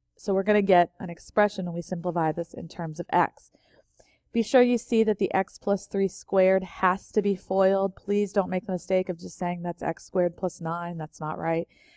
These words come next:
You have to foil the x plus three, so x plus three squared would give you x squared plus six x plus nine. Distribute the three,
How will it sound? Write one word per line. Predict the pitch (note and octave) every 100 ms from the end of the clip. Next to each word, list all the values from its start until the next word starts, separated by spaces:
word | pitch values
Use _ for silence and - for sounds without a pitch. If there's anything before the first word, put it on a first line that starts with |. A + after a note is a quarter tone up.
| _
You | -
have | E3 -
to | F3
foil | - G3 G3+ G3
the | G3 F#3
x | F3+ -
plus | - F#3 -
three, | - G3 G3 G3
so | - -
x | F3 -
plus | - F3+ -
three | F3+ E3
squared | - - A3 A3 G#3 G#3 G3+ _ _ _ -
would | F3
give | F3+
you | F#3+ -
x | F#3+ -
squared | - F#3+ F3+ F3
plus | F#3 E3+
six | - E3+ -
x | E3 - -
plus | - D#3 -
nine. | G3 G#3+ A3 A3+ _ _ _ _ _ _ _ -
Distribute | F#3 - F#3 F3+ E3+
the | E3
three, | - G#3+ A#3 B3